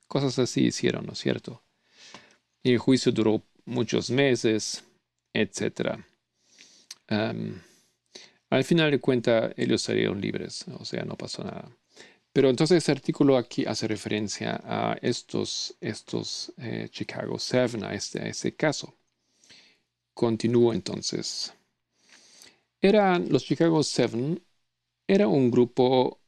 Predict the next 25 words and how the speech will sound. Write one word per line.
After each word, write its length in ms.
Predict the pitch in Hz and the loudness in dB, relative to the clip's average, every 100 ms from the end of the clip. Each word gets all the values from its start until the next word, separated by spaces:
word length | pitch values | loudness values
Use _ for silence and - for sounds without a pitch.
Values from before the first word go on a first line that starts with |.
| _ | _
dispar 640 | 147 135 120 - - 117 120 | -4 2 2 2 -4 0 2
de 200 | 113 101 | 2 2
radicales. 760 | 104 95 90 - - 50 - 58 | 2 0 0 0 -2 -2 -2 0
Algunos 440 | 60 127 120 104 | 2 0 0 -2
se 220 | - - | -2 -4
conocían, 520 | - 107 110 165 147 | -2 -6 0 4 4
otros 300 | - - - | 2 -4 -6
no, 340 | 120 127 127 - _ _ _ _ _ _ _ _ _ _ - | 0 0 0 -4 _ _ _ _ _ _ _ _ _ _ -4
que 140 | 143 | -2
fueron 400 | - 156 160 143 | 2 4 4 2
a 80 | 135 | 2
la 240 | 117 104 98 | 2 0 -2
Convención 580 | 107 104 101 - 127 | -4 -2 -4 -2 0
Demócrata 560 | 110 107 110 120 113 113 | 2 2 2 2 0 0
de 100 | 107 | 0
Chicago 440 | - 110 113 113 107 | -2 -2 0 2 2
de 140 | 104 | 0
mil 300 | 107 113 117 | 0 -2 0
novecientos 460 | 107 101 - 117 107 | -2 -2 -4 -4 -4
sesenta 280 | 107 104 113 | -4 -2 0
y 40 | |
ocho 200 | 120 131 | 0 0
para 220 | 120 117 | 0 -2
provocar 540 | - 120 110 101 113 113 | -2 -2 -2 0 -2 -2
problemas. 880 | 98 101 95 92 - - - - | -2 0 -2 -2 -8 -10 -10 -14